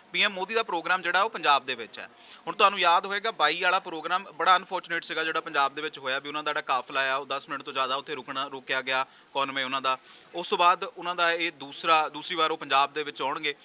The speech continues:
ਹਾਲਾਂਕਿ ਸਿਕਿਉਰਿਟੀ ਨੂੰ ਲੈ ਕੇ ਹਰ ਸਰਕਾਰ, ਆਮ ਆਦਮੀ ਪਾਰਟੀ ਸਰਕਾਰ ਜਿਹੜੀ ਆ ਉਹ ਬਹੁਤ ਕਹਿੰਦੇ ਆ ਕਿ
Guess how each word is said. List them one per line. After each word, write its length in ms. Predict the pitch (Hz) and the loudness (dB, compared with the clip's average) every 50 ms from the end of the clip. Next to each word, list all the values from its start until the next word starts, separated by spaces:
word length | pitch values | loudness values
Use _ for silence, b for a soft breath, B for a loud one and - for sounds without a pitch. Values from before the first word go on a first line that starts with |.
| B B B B B B 135 | B B B B B B 2
ਹਾਲਾਂਕਿ 460 | 131 139 147 165 185 - 220 220 220 | 4 4 4 4 2 -2 -4 -6 -6
ਸਿਕਿਉਰਿਟੀ 520 | 214 - 151 - - 135 151 170 175 208 | -6 -6 -6 -4 -4 -2 -2 -4 -6 -8
ਨੂੰ 120 | 202 202 185 | -10 -6 -4
ਲੈ 140 | 151 135 131 | -2 -2 -2
ਕੇ 280 | - 160 160 175 175 147 147 | -4 -6 -8 -8 -6 -6 -6
ਹਰ 60 | 170 | -6
ਸਰਕਾਰ, 420 | - - 175 139 123 135 127 131 147 | -6 -6 -8 -6 -4 -2 -2 0 0
ਆਮ 180 | 143 131 135 | -2 -2 -4
ਆਦਮੀ 140 | 135 127 135 | -6 -10 -8
ਪਾਰਟੀ 300 | 131 139 131 123 - 147 | -4 -4 -4 -4 -4 -8
ਸਰਕਾਰ 340 | 139 151 135 127 135 120 120 | -14 -12 -8 -4 -4 -4 -4
ਜਿਹੜੀ 240 | 120 127 131 139 139 | -4 -8 -8 -6 -6
ਆ 60 | 139 | -6
ਉਹ 60 | 147 | -6
ਬਹੁਤ 280 | 131 135 160 180 - - | -4 -2 -2 -2 -2 -4
ਕਹਿੰਦੇ 240 | 165 160 165 170 170 | -6 -6 -2 -2 0
ਆ 80 | 165 | 0
ਕਿ 240 | 160 - 175 170 | -2 -2 -6 -8